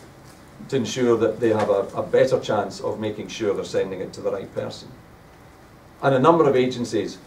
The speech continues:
have also looked at better ways of moving information around by sending links to documents rather than sending the documents themselves, which presents a further level, um, and a further line of security.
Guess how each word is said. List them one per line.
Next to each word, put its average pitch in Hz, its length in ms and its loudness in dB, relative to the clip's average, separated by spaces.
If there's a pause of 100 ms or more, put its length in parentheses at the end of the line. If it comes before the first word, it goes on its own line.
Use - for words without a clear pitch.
(480)
have 113 140 2
also 135 520 8 (280)
looked 135 240 2
at 120 260 2
better 135 260 8
ways 113 420 0 (280)
of 120 200 6
moving 117 340 2
information 104 580 -4
around - 400 -2 (640)
by 123 200 2
sending 107 500 4
links 127 300 2
to 120 100 -8
documents 110 600 4
rather 110 360 2
than 101 140 -4
sending 98 400 -2
the 95 60 -8
documents 101 580 0
themselves, - 580 -4 (540)
which - 180 -2
presents 113 460 2
a - 120 -4
further 120 340 4
level, 104 520 2
um, 98 360 -8
and 120 100 -4
a - 60 -2
further 101 240 0
line 95 280 -2
of 87 100 -10
security. - 540 -10